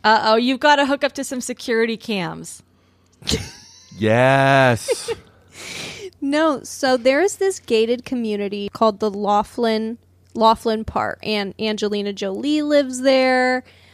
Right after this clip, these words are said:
Speaker 3: uh, a couple other big namers, and it used to be where Cecil B. DeMille lived. You can't get anywhere near it because it's gated and you can't get in,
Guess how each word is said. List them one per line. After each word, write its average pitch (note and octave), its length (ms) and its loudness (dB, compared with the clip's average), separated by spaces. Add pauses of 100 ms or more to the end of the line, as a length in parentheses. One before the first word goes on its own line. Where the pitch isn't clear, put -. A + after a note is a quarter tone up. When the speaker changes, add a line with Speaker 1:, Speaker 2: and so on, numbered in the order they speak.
(160)
Speaker 3:
uh, G3 520 0
a A3 40 -8
couple B3 380 -2
other A3+ 520 2
big G#3+ 460 0
namers, A3 440 0
and G#3+ 100 0
it - 60 -4
used A#3 300 -2
to A#3+ 60 -4
be A3 160 -4
where G#3+ 160 0
Cecil G#3+ 360 0
B. G#3+ 160 -6
DeMille B3+ 320 0
lived. A3+ 260 -2 (100)
You A#3 160 -4
can't C#4+ 320 -2
get - 220 0
anywhere A3+ 440 2
near G#3+ 280 0
it - 160 -2
because G#3+ 240 -2
it's G#3 200 -10
gated A#3 560 4
and A#3 120 0
you A3 120 0
can't - 400 -4
get G#3 160 -2
in, - 380 -4